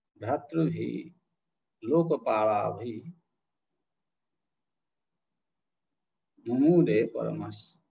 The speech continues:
Parayasya. So in that way, when Maharaj Yudhishthir, he became the king,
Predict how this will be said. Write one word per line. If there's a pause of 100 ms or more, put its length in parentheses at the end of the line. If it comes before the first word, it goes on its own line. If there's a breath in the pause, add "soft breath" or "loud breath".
(300)
Parayasya. (1120)
So
in
that
way, (640)
when
Maharaj
Yudhishthir, (300)
he
became
the
king,